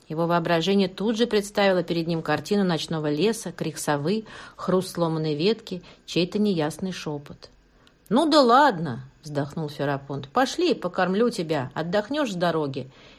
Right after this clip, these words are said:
И он жестом попросил Владимира последовать за ним. Монахи вошли вглубь огромного ивового куста, ветки за ними немного покачались и замкнулись глухой стеной.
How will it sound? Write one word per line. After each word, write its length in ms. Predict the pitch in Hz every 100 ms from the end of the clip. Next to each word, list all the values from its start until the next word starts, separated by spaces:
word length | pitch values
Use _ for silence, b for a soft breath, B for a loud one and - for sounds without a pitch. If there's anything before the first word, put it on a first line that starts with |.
| B
И 60 | 156
он 160 | 147
жестом 440 | 147 196 254 - 220
попросил 520 | 196 180 175 175 180
Владимира 560 | 165 165 151 196 190 180
последовать 720 | 156 147 - 156 151 147 143
за 140 | 143
ним. 340 | 143 135 127 - - _ _ B B B -
Монахи 420 | 247 359 403 294
вошли 340 | 262 247 240
вглубь 360 | 220 196 254 226
огромного 500 | 180 180 180 175 165
ивового 520 | - 190 165 156 147
куста, 540 | 143 151 151 - 262 302 B B _
ветки 340 | 220 269 -
за 140 | 240 240
ними 200 | 233 226
немного 380 | 220 208 185 175
покачались 880 | 175 170 160 - 285 349 320 302 - -
и 80 | 208
замкнулись 640 | 185 180 175 233 285 254
глухой 440 | 185 165 165 190 202
стеной. 500 | 202 170 156 151